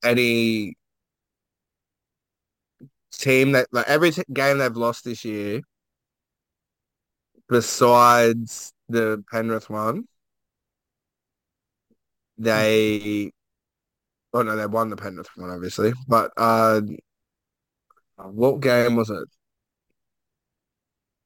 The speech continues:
Oh, there was a game that they kind of weren't in, probably this one, the Roosters one. But besides that one, every other game, I think if they were playing a less quality opposition,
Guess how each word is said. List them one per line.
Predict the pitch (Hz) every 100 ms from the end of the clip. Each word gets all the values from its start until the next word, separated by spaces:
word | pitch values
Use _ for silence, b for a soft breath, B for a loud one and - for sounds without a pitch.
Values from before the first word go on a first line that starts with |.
| _ -
Oh, | 98
there | 110
was | 127
a | 135
game | 147 151 160
that | 156 127
they | 123
kind | - 120 120
of | 113 107
weren't | 110 107
in, | 107 101 90 95 _ _ _ _ _ _ _ _ 165
probably | 190 156
this | 151 -
one, | 110 87 78
the | 117
Roosters | 123 143 135 117
one. | 107 90 -
But | 120
besides | 123 139 160 160 147
that | 131 123 117
one, | 113 110 113 -
every | 143 151
other | 143 127
game, | 117 120 117 110 107 101 - _ _ _ _ _ _ _
I | 113 113
think | - 120 113
if | 110 -
they | 107 107 104
were | 101 _ 110 -
playing | 110 110 107 104 104 98
a | 104 107 104 - - -
less | 107 107 104 -
quality | - 107 104 101
opposition, | 95 113 101 101 95 90 92